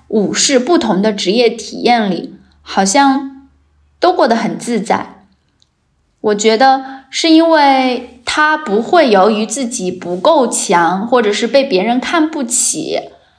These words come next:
而感到恐慌，也不会因为说我都这么努力了，你却还是不认可我，或者是不给我应得的回报而感到不满。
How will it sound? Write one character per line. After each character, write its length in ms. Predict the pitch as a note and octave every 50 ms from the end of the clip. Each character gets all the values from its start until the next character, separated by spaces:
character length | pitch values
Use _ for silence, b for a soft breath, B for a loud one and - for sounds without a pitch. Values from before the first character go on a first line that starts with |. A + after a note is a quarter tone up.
| b b b _
而 100 | - G3+
感 240 | G3+ G#3+ G3 F3 F3
到 240 | F#3+ G#3 G3+ G3 -
恐 300 | - - - G#3 F3+ F#3
慌， 520 | G#3 A3+ A#3 B3+ C4 C4 - - - - _
也 100 | G3+ G3+
不 80 | G3 A#3
会 160 | C4 C#4+ C4+
因 220 | C4 C4+ C#4 C#4
为 240 | C#4+ C#4 B3+ A#3+ B3
说 340 | B3 - C4 B3+ B3+ C4 C4 B B B -
我 120 | F#3 E3
都 120 | - A#3+ C4+
这 120 | - G4
么 100 | F#4 D#4
努 180 | A#3+ G3+ E3+ G3
力 100 | A#3 A#3+
了， 160 | A3 G#3 G3+
你 160 | G3 F3 -
却 140 | - - A3+
还 120 | G#3+ F3
是 140 | - - C4+
不 160 | - - F3+
认 240 | G#3+ D4+ F#4+ F#4 D#4
可 200 | - - - E3
我， 240 | E3+ F3+ F3 - -
或 120 | - A#3 G#3+
者 120 | F#3+ F3
是 100 | - B3
不 100 | A#3 A#3+
给 160 | A3+ G3+ G3+
我 140 | A3 F#3+ -
应 160 | A#3 C4 C#4+
得 100 | B3+ G#3+
的 120 | G#3 A3+ A#3+
回 180 | A#3+ F#3 -
报 160 | - C#4 C4+
而 160 | A3 G3+ G#3 A3
感 180 | G3+ - -
到 140 | F#3 F#3 G3
不 180 | - C4+ C4 A3+
满。 360 | G#3 F3+ - - - -